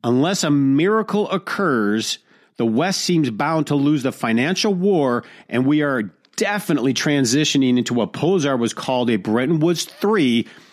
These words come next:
which is a commodity-based currency system. Folks, I love my country, but we have in our power elite structure sexual pervert,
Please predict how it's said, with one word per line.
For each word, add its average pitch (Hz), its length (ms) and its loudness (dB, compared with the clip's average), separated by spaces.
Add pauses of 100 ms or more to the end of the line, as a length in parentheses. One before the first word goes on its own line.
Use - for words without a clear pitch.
(100)
which 127 180 0
is 131 100 0
a 139 80 -2
commodity-based 110 1400 0 (280)
currency 123 640 0
system. 80 520 -4 (1900)
Folks, 151 340 -2
I 127 140 0
love 127 380 0
my 156 200 0
country, 120 640 0 (560)
but 101 180 0
we 131 400 2
have 120 460 -2
in 104 120 0
our 135 160 -2
power 160 420 -2
elite 147 300 0
structure 110 720 -2 (680)
sexual - 920 -2 (140)
pervert, 156 680 0